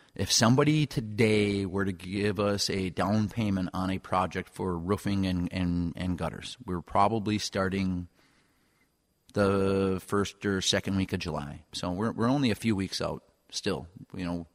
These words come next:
we're, we're prepared for times like this and have the ability to scale our, our installs and, and how we do estimates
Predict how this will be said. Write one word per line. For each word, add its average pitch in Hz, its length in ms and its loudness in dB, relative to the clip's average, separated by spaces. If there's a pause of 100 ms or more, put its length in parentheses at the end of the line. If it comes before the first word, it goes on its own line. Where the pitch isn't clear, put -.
(120)
we're, 104 140 2
we're 117 180 0
prepared 110 480 0
for 98 180 -2
times 90 340 -2
like 90 200 -4
this 87 320 -4 (280)
and 85 160 -4
have 95 180 0
the 92 100 0
ability 90 400 -2
to 87 100 -6
scale 98 540 -2 (500)
our, 92 420 2
our 92 200 2
installs 90 580 0
and, 87 320 -2
and 85 220 -4
how 90 160 0
we 92 100 -2
do 90 160 -4
estimates 85 640 -4